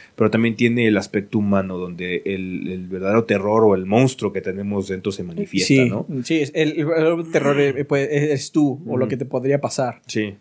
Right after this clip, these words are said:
Speaker 1: y Silent Hill dos tiene mucho de eso, entonces sí, sí te, sí te puede llegar a impactar si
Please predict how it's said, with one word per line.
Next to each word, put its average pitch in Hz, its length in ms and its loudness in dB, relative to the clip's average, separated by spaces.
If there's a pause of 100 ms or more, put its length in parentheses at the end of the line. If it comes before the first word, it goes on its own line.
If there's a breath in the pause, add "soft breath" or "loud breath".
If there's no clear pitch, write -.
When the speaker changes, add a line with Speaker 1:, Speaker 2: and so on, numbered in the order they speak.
(400 soft breath)
Speaker 1:
y 101 140 -6 (120)
Silent 113 320 0
Hill 110 140 0
dos 107 140 0
tiene 107 180 -4
mucho 107 480 2
de 92 160 2
eso, 123 380 0
entonces 98 520 -2
sí, 107 360 0
sí - 180 -4
te, 113 440 2 (260)
sí 135 120 -8
te 147 100 -4
puede 147 200 2
llegar 117 200 4
a 120 40 0
impactar 101 440 -6
si 104 280 -8